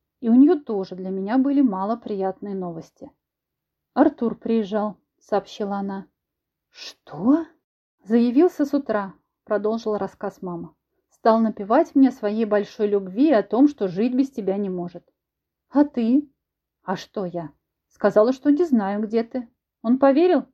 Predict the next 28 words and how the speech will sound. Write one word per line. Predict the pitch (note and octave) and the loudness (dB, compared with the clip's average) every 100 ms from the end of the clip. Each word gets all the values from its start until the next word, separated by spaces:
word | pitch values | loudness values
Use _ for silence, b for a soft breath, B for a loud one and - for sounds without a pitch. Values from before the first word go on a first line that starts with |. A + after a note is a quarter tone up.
| _ _ _ _ _ _ _ - | _ _ _ _ _ _ _ -8
«Думаю, | A3+ A3+ G#3 | -2 -2 -2
нет. | G#3 G3 - _ _ _ _ _ _ | -4 -6 -10 _ _ _ _ _ _
Но | A#3+ A3 | -2 0
он | G#3 | -2
понял, | - C4 F4 F4 | 2 2 4 0
что | - | -4
я | A3+ G3+ | -4 0
ему | C4+ E4+ | 2 2
все | D4+ B3 | 0 0
равно | G#3 A3 | -2 2
ничего | C4 C4 A3+ | 2 2 -4
не | G#3 | -8
скажу, | G3+ - G3+ F#3 F3 - _ - | -10 -12 -12 -10 -14 -16 _ -4
и | |
уехал | C4 A#3 C#4+ B3 | 0 2 0 -2
восвояси». | G#3 - G3 F3 F3 - - _ _ _ _ _ _ _ _ | -4 -4 -6 -6 -12 -18 -20 _ _ _ _ _ _ _ _
«Мамочка, | A3 G3+ F#3 - | -4 -4 -4 -8
будь | G#3+ C4 | -4 -4
аккуратна. | B3 B3 A3 F#3 _ _ _ - | -4 -2 -4 -4 _ _ _ -8
От | G#3 | -2
него | A#3+ C4 | 2 4
можно | B3+ A3+ A3+ | 4 2 -6
ожидать | G#3+ A#3 C4+ | -4 0 -2
чего | - A3 B3+ | -2 -2 0
угодно», | C#4 B3 A3 E3+ E3 - _ _ | 0 0 -4 -4 -8 -14 _ _
предупредила | G3+ F#3+ F#3+ F#3+ F#3+ | -8 -6 -8 -6 -6
я | F3+ F3 | -4 -6
ее. | E3+ E3+ | -8 -10